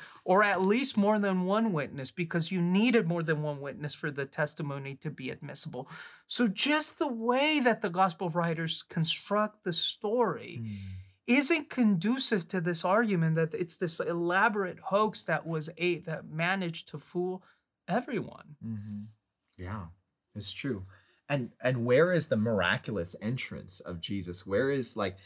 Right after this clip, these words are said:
Speaker 2: this, this is, that's, that's, you're bearing the lead, <laughs> right? When you're telling this story,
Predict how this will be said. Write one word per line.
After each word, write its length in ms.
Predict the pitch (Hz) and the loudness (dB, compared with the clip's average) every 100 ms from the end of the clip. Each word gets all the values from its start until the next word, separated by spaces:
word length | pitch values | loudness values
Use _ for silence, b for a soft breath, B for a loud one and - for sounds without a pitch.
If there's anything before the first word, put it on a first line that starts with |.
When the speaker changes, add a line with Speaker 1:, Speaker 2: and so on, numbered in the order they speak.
| b b _ | b b _
Speaker 2:
this, 360 | 135 117 - - _ _ | 0 0 -4 -8 _ _
this 280 | 127 165 190 | 4 4 4
is, 140 | 202 | 0
that's, 340 | 156 143 - - _ - 165 _ | 4 2 2 -4 _ -20 -20 _
that's, 320 | 127 143 190 _ _ | 0 0 0 _ _
you're 240 | 135 156 | 0 2
bearing 420 | 151 143 165 156 127 | 4 4 4 4 2
the 80 | |
lead, 420 | 117 131 180 101 85 | 2 4 4 2 2
<laughs> 280 | 120 - | 2 4
right? 200 | 185 185 | 4 6
When 140 | 156 147 | 6 6
you're 100 | 165 | 4
telling 340 | 165 170 165 | 2 0 2
this 140 | 139 131 | 0 -2
story, 460 | - 156 160 135 | 2 2 4 0